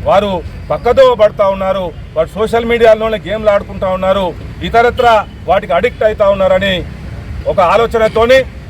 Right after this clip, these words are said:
యువతకు తూప్రాన్లో ఒక మినీ స్టేడియం కట్టాలనే ఉద్దేశంతోని మరి మినీ స్టేడియానికి ఐదున్నర కోట్ల రూపాయలు ఇక్కడ శాంక్షన్ చేయడం జరిగింది.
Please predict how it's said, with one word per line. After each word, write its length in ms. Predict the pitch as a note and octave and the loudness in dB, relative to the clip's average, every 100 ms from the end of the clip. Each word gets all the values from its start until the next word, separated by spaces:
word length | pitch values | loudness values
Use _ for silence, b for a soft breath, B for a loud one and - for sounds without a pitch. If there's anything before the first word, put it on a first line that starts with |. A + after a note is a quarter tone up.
| - | -14
యువతకు 440 | C3 G3+ C4 C4 A#3 | -4 0 2 2 0
తూప్రాన్లో 480 | A3 G#3+ A#3 A3+ A3 | -6 -4 0 2 0
ఒక 80 | |
మినీ 320 | G3 E3+ A#3+ B3+ | -2 -2 -2 0
స్టేడియం 380 | A3+ A3+ G#3+ | 0 2 0
కట్టాలనే 380 | G3+ A#3 G3 G3+ | 0 0 2 2
ఉద్దేశంతోని 760 | F3+ G3 F#3+ G3 F#3 F#3+ G3+ F3 - - D#3 | 0 -4 -4 -4 0 0 0 -4 -8 -8 0
మరి 160 | F3 | 0
మినీ 280 | D#3+ F#3+ A#3 | 0 -2 -2
స్టేడియానికి 760 | - G#3+ G#3 G3+ G#3+ G#3+ G3+ - - - | 0 0 2 2 0 -6 -6 -8 -12 -4
ఐదున్నర 400 | E3 G#3+ G#3 G3+ | -4 -2 0 0
కోట్ల 300 | F#3+ F#3 F3+ | 0 -4 -2
రూపాయలు 560 | F3 F3 F#3 F#3 F3 D#3 - - | -4 0 0 0 -2 -6 -10 -4
ఇక్కడ 180 | E3 | -4
శాంక్షన్ 480 | D3+ D3 D#3+ F3 E3 | -2 -4 -4 -6 -2
చేయడం 240 | D#3+ D#3 C#3+ | 0 0 -2
జరిగింది. 380 | C#3+ D3 C3 | -4 -4 -8